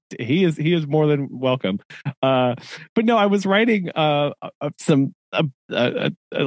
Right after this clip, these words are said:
letter I was gonna be sending everybody, kind of about what that means, um, a, uh, for, uh, me, like, pursuing excellence. And so there's this,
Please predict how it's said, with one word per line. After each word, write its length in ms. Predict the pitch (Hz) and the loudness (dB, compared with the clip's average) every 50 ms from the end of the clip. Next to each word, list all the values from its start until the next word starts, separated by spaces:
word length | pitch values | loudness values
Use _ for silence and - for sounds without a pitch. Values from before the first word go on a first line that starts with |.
| 117 139 | 0 2
letter 220 | 156 147 147 147 143 | 2 2 4 2 2
I 20 | |
was 100 | 135 127 | 2 0
gonna 120 | 139 127 | 0 0
be 60 | 120 120 | 0 0
sending 280 | - 165 143 135 127 | 0 0 0 2 2
everybody, 500 | 127 127 127 123 117 127 123 120 117 120 113 | 2 2 0 0 2 2 2 2 2 0 0
kind 200 | - 151 139 127 | 0 0 0 0
of 140 | 123 120 | 0 -2
about 260 | 120 107 120 107 104 110 | -2 -2 0 -2 0 0
what 180 | 120 127 131 - | -2 -4 -2 0
that 180 | 131 101 80 110 | -2 -2 -2 -2
means, 560 | 120 123 123 120 113 113 117 117 113 - - _ _ _ _ _ _ - | -2 -2 -2 -2 -2 -2 -2 -4 -6 -8 -14 _ _ _ _ _ _ 0
um, 560 | 120 120 110 107 104 101 95 95 98 110 117 - _ _ _ _ _ _ _ _ _ - | 2 2 4 4 2 2 2 0 -2 -4 -6 -8 _ _ _ _ _ _ _ _ _ -2
a, 180 | 135 139 127 - | 0 2 2 0
uh, 280 | - - 147 151 139 131 | -2 -2 0 0 0 0
for, 720 | - - 156 143 127 127 120 117 113 110 110 113 113 117 - _ _ _ _ _ _ _ _ - | 0 0 2 2 4 4 4 4 4 2 2 2 0 -2 -4 _ _ _ _ _ _ _ _ -4
uh, 260 | 117 107 104 85 69 - - _ _ _ _ _ _ _ _ _ - | -2 -2 0 -2 -4 -6 -8 _ _ _ _ _ _ _ _ _ -2
me, 160 | - 151 139 117 | 0 0 0 2
like, 180 | 139 131 120 - | 0 0 0 0
pursuing 400 | - 139 127 - 185 156 123 110 | -2 0 2 4 4 4 4 2
excellence. 640 | 107 120 - - 143 131 131 135 131 - - - _ _ _ _ _ _ _ - | 0 -2 0 0 2 2 2 2 0 -4 -10 -12 _ _ _ _ _ _ _ -2
And 180 | 139 135 127 - | 0 0 0 2
so 320 | 160 139 131 127 127 127 | 2 4 4 4 4 4
there's 240 | 120 131 127 127 120 | 4 4 4 4 4
this, 340 | - 175 131 - - - | 4 2 2 2 -2 -8